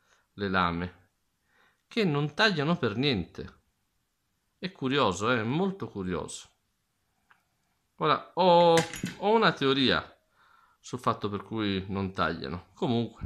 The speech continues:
ora ve la, ve la dico. Vedete? Qui praticamente il, ehm, l'asse,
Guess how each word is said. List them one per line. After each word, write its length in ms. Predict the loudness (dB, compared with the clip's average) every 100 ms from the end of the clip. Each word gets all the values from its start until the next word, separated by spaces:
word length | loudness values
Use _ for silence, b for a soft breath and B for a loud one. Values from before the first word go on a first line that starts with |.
| -6
ora 220 | -2 2
ve 60 | 4
la, 140 | 4 2 0 -4 -6 -12 _
ve 120 | -6
la 80 | -4
dico. 300 | -4 -10 -16 _ B B B B B B B B B B B B _ _
Vedete? 640 | -2 -2 0 0 -2 -8 _ _
Qui 160 | -4
praticamente 1400 | 0 0 -2 -2 0 0 -2 -4 -4 0 2 0 -4 _ -4
il, 300 | -2 0 2
ehm, 880 | 2 2 0 0 -4 -4 -6 -8 B B B B B -20 -4
l'asse, 920 | 6 6 6 0 -2 0 0 -2 -12